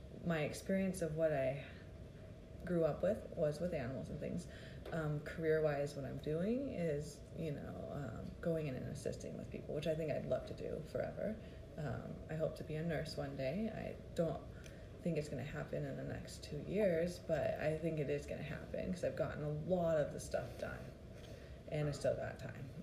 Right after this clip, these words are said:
Um, but yeah, maybe a nurse that has a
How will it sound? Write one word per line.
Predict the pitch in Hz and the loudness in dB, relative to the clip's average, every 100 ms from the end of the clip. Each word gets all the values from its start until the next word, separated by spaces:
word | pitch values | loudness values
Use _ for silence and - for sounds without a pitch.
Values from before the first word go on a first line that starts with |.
| - | -6
Um, | 139 131 - - - - - - - - - - - - - - - - - - - - - | -6 -4 -6 -8 -8 -10 -14 -14 -12 -12 -10 -10 -10 -10 -10 -10 -10 -10 -12 -12 -12 -12 -2
but | 165 147 - - | 0 2 0 0
yeah, | 175 170 151 | 2 2 2
maybe | 156 156 156 151 147 139 135 - - - | 2 2 0 0 0 0 -2 -4 -8 -6
a | 151 | -2
nurse | 147 151 151 151 - | 2 4 4 2 2
that | 147 | -2
has | 147 151 | 0 -2
a | 147 | -4